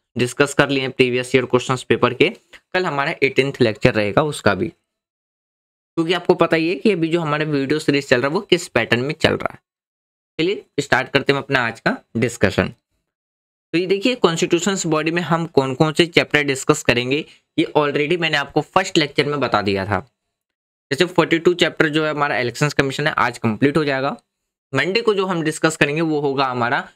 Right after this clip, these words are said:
यूनियन पब्लिक सर्विस कमीशन। बहुत से बच्चों का ड्रीम होता है कि वो यूपीएससी जैसे एग्जाम को क्वालिफाई करे और आईएएस, आईपीएस जैसी अपने वो से पोस्ट पे बैठ करके एक as a ब्यूरोक्रेट, अ, यानी कि जो ब्यू-, ब्यूरोक्रेटिक्स होते हैं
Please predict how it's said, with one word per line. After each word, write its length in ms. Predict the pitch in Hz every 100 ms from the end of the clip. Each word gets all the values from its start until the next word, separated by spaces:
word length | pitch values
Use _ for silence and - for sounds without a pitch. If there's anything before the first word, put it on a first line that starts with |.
| _ -
यूनियन 340 | 139 165 180
पब्लिक 360 | 175 135 135 156
सर्विस 360 | - 123 135 -
कमीशन। 440 | 123 110 - 101 - _ _ _
बहुत 240 | 110 165
से 120 | 175 185
बच्चों 360 | - - 147
का 420 | 135 143 147 - _ -
ड्रीम 340 | 139 123 139
होता 280 | 143 127 127
है 140 | 147
कि 140 | 139 135
वो 260 | 143 151
यूपीएससी 560 | 143 113 - 117 - 139
जैसे 220 | 135 131
एग्जाम 320 | 120 120 117
को 100 | 127
क्वालिफाई 500 | 131 117 117 117 117
करे 280 | 117 117 - _ _ _ -
और 160 | 160 -
आईएएस, 460 | 135 139 151 156
आईपीएस 400 | - 123 135 135
जैसी 280 | 131 110 -
अपने 200 | 117 -
वो 100 | 110
से 140 | 123 -
पोस्ट 280 | - 107
पे 100 | -
बैठ 200 | 107 98
करके 300 | - 107 175 -
एक 200 | 165 - -
as 140 | 143
a 140 | 135 104 _ _ _
ब्यूरोक्रेट, 520 | 143 170 - 160 143 _ -
अ, 120 | 127 123 147 135 131
यानी 240 | 127 131
कि 60 | 139
जो 140 | 143
ब्यू-, 340 | 127 131 -
ब्यूरोक्रेटिक्स 1160 | 123 131 139 143 127 160 165 - _ 147 147 -
होते 180 | 139 139
हैं 200 | 151